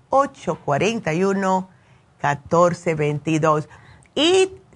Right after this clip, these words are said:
¿saben algo? Eh, muchas personas se, eh, cuando vinieron el sábado dijeron, "Wow, cómo ha cambiado Happy Relax".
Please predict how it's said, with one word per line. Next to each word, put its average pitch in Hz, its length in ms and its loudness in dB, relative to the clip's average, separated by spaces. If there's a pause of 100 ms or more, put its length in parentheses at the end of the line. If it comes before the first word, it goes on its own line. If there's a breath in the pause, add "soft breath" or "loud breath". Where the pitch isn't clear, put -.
¿saben 247 320 4
algo? 226 560 2 (140)
Eh, 202 340 0 (220)
muchas 214 400 2
personas 233 600 0
se, 175 580 0
eh, 170 300 0
cuando 190 280 0
vinieron 185 380 -2
el 208 100 -4
sábado 185 360 2
dijeron, 196 340 -2
"Wow, 285 480 4 (400 loud breath)
cómo 240 240 4
ha 247 80 4
cambiado 254 480 4
Happy 269 240 2
Relax". 220 500 2